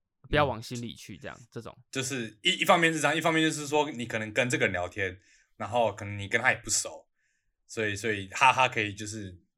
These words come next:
Speaker 2: 莫名其妙的可能
Speaker 1: 化-，化解一下那种。
Speaker 2: 对，拉近两人的距离这样，可能吧。
Speaker 1: OK，OK。
Speaker 2: 然后可是如果A B C，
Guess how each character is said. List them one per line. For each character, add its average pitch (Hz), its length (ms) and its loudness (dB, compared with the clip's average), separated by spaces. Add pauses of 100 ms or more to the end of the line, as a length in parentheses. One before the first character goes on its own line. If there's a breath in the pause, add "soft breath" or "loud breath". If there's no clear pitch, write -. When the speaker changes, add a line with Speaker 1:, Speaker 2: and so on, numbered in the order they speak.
(140)
Speaker 2:
莫 127 140 -4
名 107 140 -4
其 104 180 -8
妙 110 180 0
的 - 0 -
可 160 120 2
能 - 100 -6
Speaker 1:
化-， - 120 -20
化 175 140 6
解 117 220 -8
一 113 100 -10
下 127 220 -2
那 120 140 -6
种。 110 200 -10
Speaker 2:
对， 87 300 -8 (100)
拉 135 160 2
近 143 180 2
两 110 180 4
人 101 140 0
的 107 100 0
距 107 200 -4
离 87 160 -8
这 95 100 -4
样， - 140 -10 (360)
可 117 140 -6
能 117 100 -8
吧。 107 140 -10
Speaker 1:
OK，OK。 - 320 -18 (340)
Speaker 2:
然 127 120 0
后 143 120 6
可 147 120 2
是 160 340 2
如 156 100 2
果 135 180 2
A 139 140 10
B 131 160 -2
C， 113 360 -2